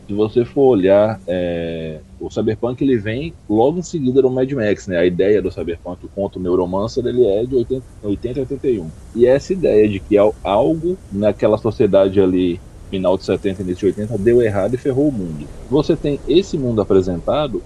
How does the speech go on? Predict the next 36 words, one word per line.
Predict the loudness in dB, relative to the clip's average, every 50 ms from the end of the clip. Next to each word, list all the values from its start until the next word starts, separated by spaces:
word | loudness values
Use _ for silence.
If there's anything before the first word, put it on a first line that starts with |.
| -6 0
e | 0
os | 0 0 0
Mad | -2 -4 -4 -4
Max | -4 -4 -4 -4 -4 -6 -10 -4
dois | 2 2 2 2 2
e | -2
três | -6 -4 -4 -2 -2 -2 -2 -2
mostram | -2 0 0 0 -2 -4 -6 -8 -8 -6 -8
o | -10
que | -10 -10 -18
seria | -2 2 4 4 4 4 4 2
a | 2
transição | 0 -4 -2 -2 -2 -2 -2 -6 -8 -8 -6 -4 -4 -4 -4 -8 -12 -16 -18 -18 -16 -14
do | -4 2 2 2
nosso | 2 4 2 4 4 4 2 -2 -4 -8 -8 -6
mundo, | -4 -2 -2 -2 -2 -2 -4 -6 -6 -8 -12 -20 -20 -20 -20 -20 -20 -12 -8
né, | -2 0 0 2 2 0 -2
naquele | -2 -2 -2 -2 0 0 0 0
momento | 0 0 -2 -2 -4 -4 -4 -2
ali | -2 0 0
do | -2
Mad | -2 -4 -4 -4
Max | -4 -4 -4 -6 -8 -8
um, | -8 -8 -8 -10 -14 -16 -6 -2
pro | 2 4 4 4 2 2 -4 -10 -16 -18 -18 -8 -4
mundo | -2 0 0 0 0 -2 -2 -2
que | -4 -2
tá | 0 0 0
no | 0 -4
Fury | -4 0 0 2 2 2
Road, | 2 2 0 0 0 -2 -4 -4
que | -4 -2
é |
ali | -2 -2
no | -2 -4
quatro. | -6 -4 -2 -2 -2 -2 -6 -12 -16